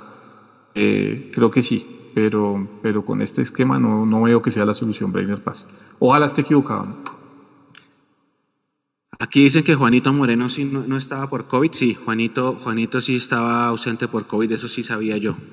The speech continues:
Speaker 2: eso sí sabía yo. Lo de Bertel es la información que les digo. Entiendo que hubo una contramuestra que salió negativa y por eso él no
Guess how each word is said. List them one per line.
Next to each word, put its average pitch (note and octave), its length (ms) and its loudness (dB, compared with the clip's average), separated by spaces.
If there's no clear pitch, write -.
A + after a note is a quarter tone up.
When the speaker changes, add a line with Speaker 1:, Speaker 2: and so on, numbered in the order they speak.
Speaker 2:
eso G#2 220 -14
sí - 100 -12
sabía G#2+ 320 -2
yo. G2 160 -6
Lo G#2 120 -6
de G#2 140 -2
Bertel B2 360 0
es C3+ 140 0
la C3 100 0
información G#2+ 480 -4
que A#2+ 120 -6
les A2+ 160 -4
digo. G2+ 200 -4
Entiendo A2+ 480 -2
que C3 100 -2
hubo B2 100 2
una B2+ 160 -2
contramuestra G#2+ 640 -4
que A#2+ 120 -6
salió G2+ 220 -4
negativa A2+ 400 -2
y C#3 40 -2
por A2+ 200 -6
eso G2+ 180 -6
él A2 80 -4
no G#2+ 300 -4